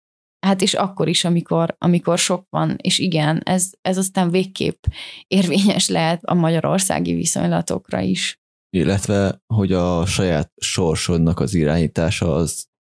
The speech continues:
Speaker 2: azt nem szabad másnak kiadni, mert akkor az fog vele történni, mint Ernest Burkháttal. Ki leszel szolgáltatva egy William Hale szerű féregnek.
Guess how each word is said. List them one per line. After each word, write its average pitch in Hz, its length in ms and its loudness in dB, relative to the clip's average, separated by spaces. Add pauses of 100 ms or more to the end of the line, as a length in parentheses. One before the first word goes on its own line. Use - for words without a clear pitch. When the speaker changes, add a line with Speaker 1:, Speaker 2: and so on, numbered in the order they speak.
(320)
Speaker 2:
azt - 140 -2
nem 92 100 -2
szabad 87 240 2
másnak 87 400 0
kiadni, 82 720 2 (160)
mert - 140 -4
akkor 80 140 2
az 87 100 0
fog 85 140 0
vele 80 160 2
történni, 78 440 0
mint 78 160 0
Ernest 76 360 2
Burkháttal. - 720 -2 (320)
Ki - 100 -4
leszel 82 260 0
szolgáltatva 73 680 0
egy 76 100 0
William 78 380 2
Hale 71 240 0
szerű 76 300 -2
féregnek. 65 800 -2